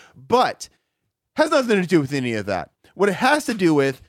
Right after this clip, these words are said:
and I know we bitch on this show about buying lottery tickets, 'cause, like, one of my biggest peeves is motherfuckers who buy lottery tickets and then scratch them off in the line, 'cause fuck you, you asshole.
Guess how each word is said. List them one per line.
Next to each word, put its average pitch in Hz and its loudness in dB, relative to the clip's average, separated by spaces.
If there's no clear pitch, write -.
and 175 -2
I 185 0
know 269 2
we 254 0
bitch 202 -2
on 185 -4
this 170 -4
show 180 0
about 151 -2
buying 165 0
lottery 165 0
tickets, 165 -4
'cause, 165 -2
like, 170 -2
one 214 4
of 220 0
my 208 2
biggest 175 -2
peeves 175 -2
is 139 -6
motherfuckers 160 2
who 151 0
buy 143 2
lottery 143 2
tickets 110 -6
and 160 -4
then 170 -2
scratch - -6
them 156 2
off 139 0
in 123 -4
the 127 -2
line, 113 -2
'cause 110 -8
fuck - -6
you, 143 2
you 98 -2
asshole. 104 0